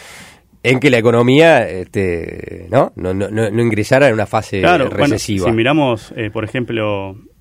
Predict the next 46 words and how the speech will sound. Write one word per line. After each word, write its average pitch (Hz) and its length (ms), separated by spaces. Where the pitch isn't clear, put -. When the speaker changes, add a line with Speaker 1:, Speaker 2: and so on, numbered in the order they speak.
Speaker 2:
el 110 140
fenómeno 123 240
de 117 40
desacople 107 440
que 95 60
hemos 101 160
tenido 101 180
con 98 120
la 98 100
región. 98 480
Bueno, 131 300
mucho 131 360
de 147 60
eso 175 100
se, 113 160
se - 140
explica 127 320
por, 101 240
por, 104 380
por 110 140
ese 110 140
tipo 107 220
de 101 60
inversiones, 98 500
que 101 80
en 98 80
realidad 98 280
en 127 60
un 113 100
escenario 110 380
donde 98 460
está 107 220
más, 117 260
más 131 180
chaucha 147 280
la 151 120
cosa, 180 340
te, 104 140
te, 104 200
te 104 100
mueven 131 420
un 101 80
poco 104 260
para 98 160
Speaker 1:
Mm. 110 40
Speaker 2:
arriba. 135 300